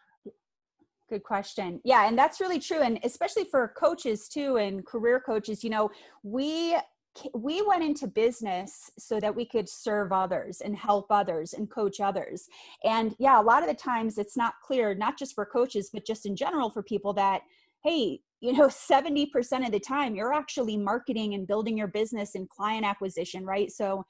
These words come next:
um, you're right. That's kind of something you have to realize as you're starting out that maybe you weren't aware of.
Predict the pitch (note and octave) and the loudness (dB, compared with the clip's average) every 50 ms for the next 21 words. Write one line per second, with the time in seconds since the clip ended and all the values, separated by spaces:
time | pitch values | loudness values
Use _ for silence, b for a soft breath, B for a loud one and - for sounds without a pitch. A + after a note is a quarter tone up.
0 | B B B B B B - G#3+ G#3+ G#3 G#3+ - - A#3 A#3+ A#3+ A3+ C4+ - G#3 | B B B B B B 4 4 4 4 4 2 4 4 4 6 8 6 6 6
1 | G3 - A#3 A3 A#3 - - - C4 A#3+ A#3 G#3 - - B3+ A#3 - B3 A3 A3 | 4 4 2 2 2 0 -2 -2 0 0 0 -2 0 -2 -2 -2 -2 -2 -2 -2
2 | G#3+ G#3 - G#3+ G#3+ A3 - A#3+ F#3+ E3+ G#3 A#3 C4 C#4 B3 G#3+ G3 G3 G3 G3 | -2 0 0 0 0 0 -2 -4 -4 -2 2 4 4 6 6 4 2 2 0 -2
3 | G3 F#3+ - - - F3+ G3+ - G3+ G3+ - - - A3+ G#3+ G3+ G3+ G3+ G3+ G#3+ | -2 -4 -6 -6 -6 -6 -6 -6 -8 -8 -8 -4 -2 -2 -2 -2 -2 -2 0 2
4 | A3 G#3+ G#3+ - G3+ F#3 F#3+ G#3 G#3+ A3 A3 A3 G#3 G#3 F#3 G3+ G3 G3 F#3 - | 2 0 0 -2 -4 -2 -2 -2 -2 -2 -2 -2 -2 -2 -4 -4 -6 -6 -6 -8
5 | F3+ E3+ F#3 F#3 G3+ G#3+ G3 F#3 F3+ F3+ | -8 -6 -4 -2 -2 -2 -2 -2 -6 -8